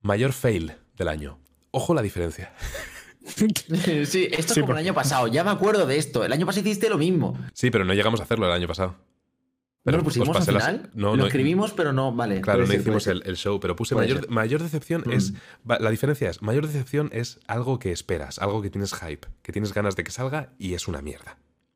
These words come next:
Speaker 1: ¿Vale?
Speaker 2: <laughs>
Speaker 1: No Man's Sky, Sea of Thieves, hay muchos ejemplos. Este año había otro
Speaker 2: Bu-
Speaker 1: muy bueno y no me acuerdo ahora mismo.
Speaker 2: Anthem, sí, pero
Speaker 1: Anthem,
Speaker 2: vale.
Speaker 1: gracias.
Speaker 2: Em, pero,
Speaker 1: Anthem.
Speaker 2: Morbek, top tres,
Speaker 3: ¿Qué?
Speaker 2: ¿vale?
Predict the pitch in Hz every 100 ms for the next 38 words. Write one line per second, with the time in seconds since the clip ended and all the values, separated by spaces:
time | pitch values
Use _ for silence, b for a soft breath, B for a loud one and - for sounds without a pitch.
0 | _ _ _ _ _ _ - 90 110 127
1 | 127 123 B B B 92 87 85 82 87
2 | 107 101 92 120 113 113 113 - 90 -
3 | 117 117 120 - 110 101 98 95 92 -
4 | 78 76 - 101 131 131 113 110 117 113
5 | 98 90 98 110 90 85 90 82 80 80
6 | 80 80 78 _ - 131 127 127 95 127
7 | - - 110 135 95 101 80 - - -
8 | - 98 127 123 127 127 - _ _ 131
9 | 110 127 123 151 147 - - - 151 -
10 | 139 90 - _ - 139 117 131 127